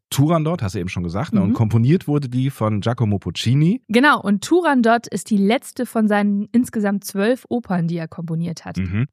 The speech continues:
Speaker 1: Uraufführung hatte die Oper dann neunzehnhundertsechsundzwanzig, also genau vor hundert Jahren.
Speaker 2: Anschauen lohnt sich übrigens, wird nämlich ziemlich spektakulär.
Speaker 1: Ja.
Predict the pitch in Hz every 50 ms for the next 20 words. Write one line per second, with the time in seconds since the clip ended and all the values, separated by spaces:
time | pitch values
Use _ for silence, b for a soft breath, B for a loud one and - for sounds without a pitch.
0 | - - 131 151 156 151 - - 151 147 147 123 117 123 127 131 110 104 87 110
1 | 107 98 98 92 78 82 87 92 98 - 92 82 82 82 80 76 - 82 78 -
2 | - 85 76 - 87 85 98 107 - 131 143 160 - - _ - 82 85 85 85
3 | 85 82 87 110 127 151 185 196 _ _ _ _ _ _ _ - - 107 98 92
4 | 82 71 71 - - 78 73 82 104 135 160 160 175 151 113 87 73 71 b b
5 | b b - 220 262 262 - 269 233 226 220 214 220 254 247 - 214 185 190 175
6 | 180 180 180 202 220 - - 196 202 202 208 202 202 180 - - - 233 233 202
7 | - - 208 202 - 220 196 - - 190 185 202 196 180 196 - 117 104 98